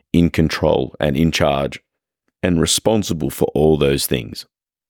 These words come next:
Well, it means that you need to, like, work on all those things to maintain them. You can't just get the boat and let it sit outside and then it, it withers away and breaks down. Now it's not worth the same thing. You can't even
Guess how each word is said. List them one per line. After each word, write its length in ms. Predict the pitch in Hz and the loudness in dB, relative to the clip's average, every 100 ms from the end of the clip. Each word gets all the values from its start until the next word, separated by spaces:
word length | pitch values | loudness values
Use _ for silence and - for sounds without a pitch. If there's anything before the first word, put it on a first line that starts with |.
| _ _ - | _ _ -2
Well, 160 | 85 90 | 2 4
it 40 | |
means 180 | 107 110 | 4 4
that 80 | 98 | 4
you 60 | |
need 100 | 95 | 4
to, 80 | 92 | 4
like, 200 | 82 78 | 4 0
work 400 | 65 85 135 98 | 0 2 2 2
on 260 | - 71 71 | 0 -2 -2
all 240 | - 87 87 | 2 4 4
those 260 | 73 82 | 4 2
things 280 | - 64 95 | 0 -4 -2
to 100 | - | 0
maintain 600 | 156 85 110 - 208 - 76 | 0 2 2 0 -4 -2 -2
them. 160 | 65 - - - | -4 -10 -20 -8
You 80 | 98 | -4
can't 300 | - 95 78 | -2 -2 -2
just 140 | 90 | -2
get 140 | - 87 | 0 -2
the 80 | - | 0
boat 200 | 90 82 | 2 2
and 120 | 80 | 2
let 120 | 73 | -2
it 40 | |
sit 220 | - 95 80 | 0 2 2
outside 480 | 73 - 90 85 | 0 0 2 2
and 100 | 78 | 2
then 80 | 76 | 0
it, 140 | 69 - _ - - | -2 -8 _ -14 -4
it 120 | 65 | 0
withers 340 | 78 78 76 76 | 2 2 2 2
away 400 | 76 80 78 69 | 4 4 4 2
and 180 | 73 | 0
breaks 300 | 76 73 - | 0 0 0
down. 240 | 82 76 73 | 0 0 0
Now 180 | 73 76 | -2 -2
it's 120 | - | -4
not 120 | - | 0
worth 220 | 85 90 | 2 2
the 60 | 78 | 0
same 240 | 85 76 | 0 0
thing. 120 | 82 | 0
You 60 | 71 | -2
can't 180 | - 69 | -2 -6
even 300 | 65 60 | -6 -12